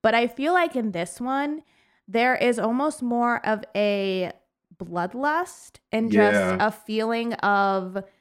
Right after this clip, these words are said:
Speaker 1: almost a cure. I, I, and t-, I especially feel this with, I think Jamie Clayton, she is great as, I really, really like her iteration of Pinhead. But it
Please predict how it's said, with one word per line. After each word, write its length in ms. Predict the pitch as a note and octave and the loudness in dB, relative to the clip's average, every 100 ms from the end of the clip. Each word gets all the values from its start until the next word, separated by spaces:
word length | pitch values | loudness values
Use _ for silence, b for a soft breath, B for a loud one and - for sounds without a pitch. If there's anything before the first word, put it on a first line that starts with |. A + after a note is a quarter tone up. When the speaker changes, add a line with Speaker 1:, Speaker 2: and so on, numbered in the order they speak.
| b b b b _ _ - | b b b b _ _ 0
Speaker 1:
almost 460 | B3 C#4 D4+ D4+ | 0 2 0 -2
a 80 | C#4 | -6
cure. 380 | C4+ - A#3+ A3+ | -6 -2 -2 2
I, 220 | A#3 A#3 - | 2 2 2
I, 100 | B3+ C4+ | 2 2
and 180 | B3 B3 | 0 -2
t-, 100 | A#3+ - | -2 2
I 260 | A#3+ C4+ | 2 2
especially 460 | - - F4+ A4 F#4+ | 0 0 -2 -2 -4
feel 160 | C#4 B3 | -2 -2
this 160 | A#3 | -2
with, 140 | G#3+ - | -4 -4
I 80 | G#3 | -4
think 220 | C4+ F#4+ - | -2 -4 -4
Jamie 280 | G3+ G3+ | -2 -2
Clayton, 460 | G3 G3 F#3 G3 F#3+ b - | -4 -4 -4 -6 -10 b -16
she 240 | - G3+ | -8 -4
is 140 | F#3 | -6
great 420 | - D#3+ D#3 D3+ - | -8 -10 -8 -8 -6
as, 200 | E3 D#3+ | -8 -2
I 100 | G#3 | 2
really, 380 | A3 G3 G#3+ G3 | 2 2 2 2
really 260 | F3+ F3+ E3+ | 0 0 -2
like 440 | D#3+ C#3 - - _ - | -4 -8 -10 -16 _ -20
her 520 | - F#3 E3+ D#3 - | -12 -6 -4 -4 -4
iteration 500 | F3+ D#3+ D#3 - E3+ | -4 -4 -8 -10 -14
of 120 | D3 - | -16 -12
Pinhead. 400 | D#3+ E3 - - B - | -10 -8 -8 -10 B 4
But 140 | |
it 40 | C4+ | 6